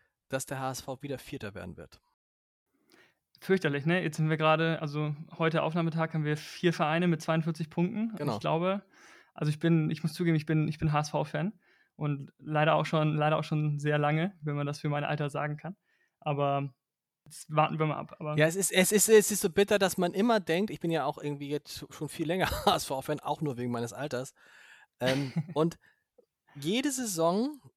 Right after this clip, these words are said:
Speaker 1: sagt meine Frau, „Jetzt fängst du wieder an zu erzählen, dass es diesmal ja klappt.“ Und man denkt es ja auch. Man denkt es wirklich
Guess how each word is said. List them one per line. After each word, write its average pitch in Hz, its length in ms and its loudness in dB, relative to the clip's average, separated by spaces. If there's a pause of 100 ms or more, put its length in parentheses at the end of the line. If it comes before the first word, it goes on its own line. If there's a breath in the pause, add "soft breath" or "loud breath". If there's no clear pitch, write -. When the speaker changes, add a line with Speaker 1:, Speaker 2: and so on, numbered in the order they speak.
(340)
Speaker 1:
sagt 139 320 -4
meine 156 180 0
Frau, 160 220 -6
„Jetzt 151 160 -6
fängst 165 240 -6
du 139 100 -12
wieder 160 220 -4
an 131 160 -6
zu - 120 -10
erzählen, 135 540 -4
dass 123 200 -8
es 123 140 -12
diesmal 139 340 -6
ja 123 100 -2
klappt.“ - 180 -10
Und 135 80 -8
man 143 220 -2
denkt 160 220 -2
es - 120 -4
ja 98 100 -4
auch. 101 120 -12
Man 127 160 -6
denkt 175 180 -4
es 147 180 -8
wirklich 160 300 -6